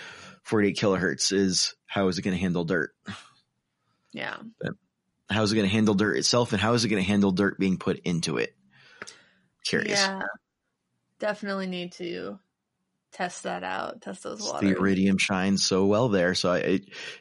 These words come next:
Speaker 1: terms of
Speaker 2: It really
Speaker 1: sound
Speaker 2: does.
Speaker 1: quality, it's, I think it's a tall order to ask the, uh, ask something else to also pull off the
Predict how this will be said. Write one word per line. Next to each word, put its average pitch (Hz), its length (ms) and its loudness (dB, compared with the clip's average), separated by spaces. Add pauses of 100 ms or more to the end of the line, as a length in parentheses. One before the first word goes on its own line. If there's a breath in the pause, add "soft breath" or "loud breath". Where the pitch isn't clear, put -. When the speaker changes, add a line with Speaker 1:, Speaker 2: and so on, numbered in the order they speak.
(160 loud breath)
Speaker 1:
terms 95 300 2
of 98 200 4
Speaker 2:
It 208 100 -6
really - 140 -4
Speaker 1:
sound 117 240 2
Speaker 2:
does. - 60 -4
Speaker 1:
quality, 87 400 4
it's, - 360 -2 (300)
I 87 80 -4
think 95 200 -2
it's 98 140 -2
a 85 40 -6
tall 98 240 2
order 87 300 2
to 85 80 2
ask 87 460 -2
the, 87 200 -2
uh, 76 200 0 (640 loud breath)
ask 95 180 -2
something 92 300 -2
else 87 240 -2
to - 80 -4
also 85 600 -2 (280)
pull 87 200 0
off 80 340 -2 (220)
the 85 340 -4